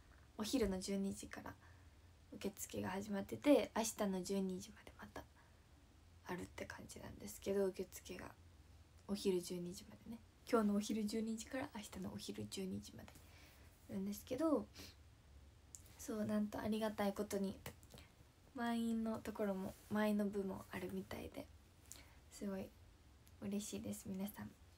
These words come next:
ありがとうございます。いっぱい、いっぱい会いに来てくださったり、オンラインで来てくださったり、参加してくださったり、本当にありがとうございます。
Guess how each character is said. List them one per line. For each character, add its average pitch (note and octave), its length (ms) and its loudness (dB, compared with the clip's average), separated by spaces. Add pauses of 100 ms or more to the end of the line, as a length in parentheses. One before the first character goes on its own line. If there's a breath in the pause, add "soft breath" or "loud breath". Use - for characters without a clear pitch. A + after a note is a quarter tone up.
(300)
あ G#3+ 40 -4
り G3 120 2
が F#3+ 80 0
と - 200 -12
う G#3 80 -10
ご G#3 60 -4
ざ A3 100 -4
い A3+ 160 -2
ま C#4 100 2
す。 - 200 -8 (1040)
い G#3+ 40 -2
っ - 20 0
ぱ F#3+ 40 0
い、 F#3+ 60 -2
い - 20 -4
っ G#3 40 -6 (1200 loud breath)
ぱ G3 100 0
い F#3+ 220 0
会 G#3+ 140 2
い - 20 4
に G#3 220 2
来 - 100 -14
て - 140 -6
く G#3 140 -6
だ G3+ 100 -6
さ - 140 -10
っ - 20 -8 (100)
た - 80 -6
り、 - 120 -8 (400)
オ G#3 80 4
ン G3+ 100 6
ラ F#3+ 80 0
イ F#3+ 80 -2
ン G3+ 100 -4
で - 100 -10 (440)
来 - 100 -16
て - 140 -8
く - 140 -8
だ F#3+ 120 -8
さ - 140 -12
っ - 100 -12
た - 100 -4
り、 - 160 -6
参 G3 220 -2
加 G3 100 -6
し - 80 -12
て G3+ 100 -8
く G3+ 120 -6
だ F#3+ 100 -4
さ F#3+ 120 -6
っ F#3 120 -6
た - 100 0
り、 - 120 -6 (1300 loud breath)
本 G#3+ 200 -2
当 G3+ 100 -6
に G#3+ 180 -6
あ G3 80 -2
り G3 100 2
が G#3+ 160 -6
と - 100 -8
う - 40 -10
ご - 80 -14
ざ - 100 -14
い - 140 -14
ま - 120 -8
す。 - 240 -10